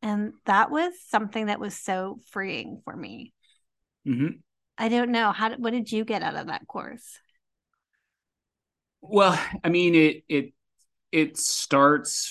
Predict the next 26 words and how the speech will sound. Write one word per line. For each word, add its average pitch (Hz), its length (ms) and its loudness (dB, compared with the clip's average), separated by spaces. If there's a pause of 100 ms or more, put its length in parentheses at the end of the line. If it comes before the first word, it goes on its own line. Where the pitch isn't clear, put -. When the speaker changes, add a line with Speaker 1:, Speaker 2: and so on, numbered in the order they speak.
Speaker 2:
from 117 380 2
even 127 340 2
looking 117 340 0
at 110 260 -4
your, 101 840 -6 (320)
your 107 320 -2
history 107 480 2
and 104 100 -2
your 101 120 -2
past - 720 -2
and 110 260 -6
your, 104 800 -8
uh, 65 240 -8 (140)
y-, 67 180 -12 (360)
y-, 156 320 -10 (100)
so 123 540 4
I 113 80 -2
think 127 260 0 (440)
it 139 140 0
starts 151 340 4
from 147 160 8
even 131 260 8
beyond 127 500 6
when 117 360 2
we 123 300 4
f-, - 260 -8